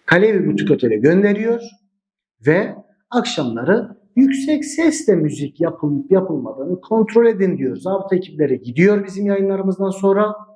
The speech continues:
üç beş defa oraya. Sadece müziğin sesini daha düşük tutmaları yönünde uyarıda bulunup çıkıyor. Herhangi bir yaptırım yok.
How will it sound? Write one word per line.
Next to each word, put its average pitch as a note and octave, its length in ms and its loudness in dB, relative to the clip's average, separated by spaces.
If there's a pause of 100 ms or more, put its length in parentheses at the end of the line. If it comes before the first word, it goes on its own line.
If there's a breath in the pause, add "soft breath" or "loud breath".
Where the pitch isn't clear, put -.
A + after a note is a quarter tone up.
(220)
üç - 220 -10
beş C3 240 2
defa A#2 200 -10
oraya. D3+ 600 0 (300 soft breath)
Sadece A#3+ 400 0
müziğin G#3+ 340 2
sesini G3+ 480 -2
daha G3+ 240 0
düşük G3 320 -6
tutmaları F3 440 0
yönünde D#3 320 0
uyarıda A3+ 500 0
bulunup F#3 540 -2
çıkıyor. - 400 -14 (360 soft breath)
Herhangi F#3 420 2
bir D#3 60 4
yaptırım D#3+ 460 2
yok. - 260 -2